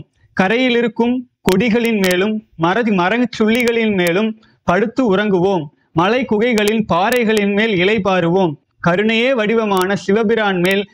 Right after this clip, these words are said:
இரவும் பகலும் ஆழ்ந்த தியானம் செய்து திருப்தியோடு அமைதியான வாழ்க்கை நடத்துவோம்.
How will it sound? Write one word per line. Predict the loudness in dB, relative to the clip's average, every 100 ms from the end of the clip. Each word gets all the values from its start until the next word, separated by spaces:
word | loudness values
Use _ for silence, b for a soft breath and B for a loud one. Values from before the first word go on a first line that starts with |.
| b b
இரவும் | 0 0 0 0 0
பகலும் | 0 0 0 0 0
ஆழ்ந்த | 0 0 0 -2 -2
தியானம் | 0 0 0 -2
செய்து | 0 0 0 0
திருப்தியோடு | -2 -2 -2 0 0 0
அமைதியான | -2 -2 -2 0 -2 -2
வாழ்க்கை | -2 -2 -2 -2
நடத்துவோம். | 0 -2 0 0 0